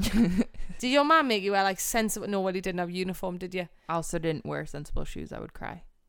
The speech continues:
Speaker 2: Yeah. Well, that's why you've got feet as flat as pancakes now.
Speaker 1: Yeah, that's also why my great-grandpa didn't go to, well, I think he actually did go to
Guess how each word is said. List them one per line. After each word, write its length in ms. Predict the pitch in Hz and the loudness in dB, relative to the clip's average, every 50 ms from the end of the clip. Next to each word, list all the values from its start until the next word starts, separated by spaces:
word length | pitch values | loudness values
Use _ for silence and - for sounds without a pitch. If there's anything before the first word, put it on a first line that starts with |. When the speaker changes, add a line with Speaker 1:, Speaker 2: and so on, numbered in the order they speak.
| _ _ - | _ _ -14
Speaker 2:
Yeah. 280 | - 180 175 170 170 | -10 -8 -6 -6 -6
Well, 100 | 170 165 - - | -8 -10 -10 -8
that's 180 | 180 190 180 - | -6 -2 2 2
why 60 | 190 | 2
you've 120 | 185 175 - | 2 2 -2
got 100 | 180 - | -6 -8
feet 420 | - - - - - 220 190 - | -8 -12 -12 -8 -6 -6 -6 -6
as 160 | 196 180 - | -8 -10 -10
flat 380 | - - - - 190 185 175 180 | -12 -10 -4 -2 -2 -2 -2 -4
as 100 | 175 - | -12 -14
pancakes 580 | - - 185 185 190 196 220 208 190 180 - - | -10 -6 -6 -4 -4 -4 -6 -6 -6 -8 -8 -6
now. 280 | 190 196 196 190 175 - _ _ _ _ _ _ _ _ _ _ _ - | -6 -4 -4 -4 -6 -10 _ _ _ _ _ _ _ _ _ _ _ -8
Speaker 1:
Yeah, 380 | - 165 170 165 165 165 165 | -4 -2 0 2 2 0 0
that's 240 | - - 175 170 - | 0 0 -2 0 0
also 200 | 170 175 - - 180 | 0 0 2 2 2
why 100 | 185 190 | 2 2
my 120 | 190 180 | 0 -2
great-grandpa 580 | 165 - 160 147 - - 147 147 147 - - - - - | -2 -2 -4 -4 -4 -6 -6 -2 2 4 4 2 2 -6
didn't 240 | - - 147 135 - | -8 -8 -8 -8 -8
go 120 | - 76 - | -8 -8 -8
to, 120 | - 170 - _ _ _ _ _ _ _ - | -8 -12 -14 _ _ _ _ _ _ _ -4
well, 320 | 226 277 330 370 381 381 - | 0 2 2 2 2 2 0
I 60 | - 220 | 0 0
think 200 | - 311 339 320 | 0 0 0 0
he 80 | - | 0
actually 260 | 220 - - - 180 170 - | 0 0 0 -2 -4 -4 -2
did 240 | - 170 180 175 165 - | -2 0 0 0 -2 -2
go 120 | 151 143 | -2 0
to 240 | 143 139 135 131 | 0 0 -2 -4